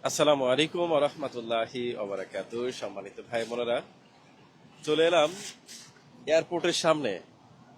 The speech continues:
এই যে আপনারা দেখতে পাচ্ছেন এয়ারপোর্টে টিভি স্ক্রিন, এয়ারপোর্টের সামনে অসংখ্য গাড়ি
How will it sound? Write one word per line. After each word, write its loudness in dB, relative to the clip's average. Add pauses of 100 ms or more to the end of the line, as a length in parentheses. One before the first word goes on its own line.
(140)
এই 4
যে 2
আপনারা 2
দেখতে -2
পাচ্ছেন 6 (2250)
এয়ারপোর্টে 4
টিভি 4
স্ক্রিন, 2 (680)
এয়ারপোর্টের 2
সামনে 4
অসংখ্য 4
গাড়ি 6